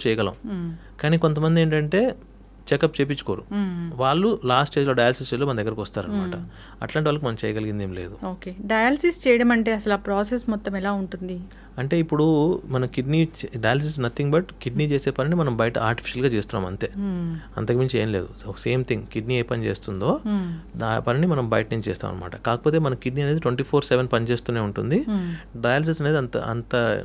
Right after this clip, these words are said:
Speaker 1: మిషన్కి మనం కనెక్ట్ చేసి పెట్టలేం కదా.
Speaker 2: మ్మ్.
Speaker 1: దానికోసం ఏం చేస్తామంటే వారానికి మూడు సార్లు, వారానికి రెండు సార్లు అలా పిలుస్తూ ఉంటాం అనమాట.
Speaker 2: మ్మ్.
Speaker 1: పిలిచి ఆ ఫోర్ అవర్స్ ఒక డయాలసిస్ సెషన్ చేసి మళ్ళీ పంపిస్తాం అనమాట.
Speaker 2: మ్మ్.
Speaker 1: ఈ ఫోర్ అవర్స్‌లో ఈ బాడీలోని డయాలసిస్ చేసినప్పుడు యూరియా క్రియాటిన్ తగ్గడము,
Speaker 2: మ్మ్.
Speaker 1: యాసిడ్ లెవెల్స్ పెరుగుతాయి,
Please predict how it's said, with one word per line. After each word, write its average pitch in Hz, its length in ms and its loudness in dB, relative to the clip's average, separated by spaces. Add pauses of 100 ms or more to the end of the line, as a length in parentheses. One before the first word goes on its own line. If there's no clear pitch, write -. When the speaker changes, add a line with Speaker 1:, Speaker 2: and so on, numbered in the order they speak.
(140)
Speaker 1:
మిషన్కి 127 340 -2
మనం 123 160 0
కనెక్ట్ 120 280 -2
చేసి 120 100 -2
పెట్టలేం 117 340 -4
కదా. 120 220 -4 (140)
Speaker 2:
మ్మ్. 202 140 -2
Speaker 1:
దానికోసం 117 380 -2
ఏం 120 80 -4
చేస్తామంటే 113 420 -4
వారానికి 113 380 0
మూడు 107 160 -4
సార్లు, 107 240 -2
వారానికి 107 420 0
రెండు 104 160 -2
సార్లు 101 400 -2 (480)
అలా 117 120 -2
పిలుస్తూ 113 380 -2
ఉంటాం 92 220 -6
అనమాట. 185 300 -4
Speaker 2:
మ్మ్. 175 200 -8
Speaker 1:
పిలిచి 131 380 -4 (360)
ఆ - 20 0
ఫోర్ 123 260 2
అవర్స్ 123 200 0
ఒక 120 100 -4
డయాలసిస్ 107 400 0
సెషన్ 110 320 -6
చేసి 123 180 -4
మళ్ళీ 123 160 0
పంపిస్తాం 101 440 -6
అనమాట. 95 280 -10 (140)
Speaker 2:
మ్మ్. 180 300 -4
Speaker 1:
ఈ - 20 -4
ఫోర్ 131 260 0
అవర్స్‌లో 143 520 0 (380)
ఈ 120 60 0
బాడీలోని 117 760 0
డయాలసిస్ 113 300 0
చేసినప్పుడు 123 280 -4
యూరియా 113 220 2
క్రియాటిన్ 107 300 0
తగ్గడము, 101 480 -2
Speaker 2:
మ్మ్. 98 160 -4
Speaker 1:
యాసిడ్ 110 280 -2
లెవెల్స్ 104 320 0
పెరుగుతాయి, 98 360 -6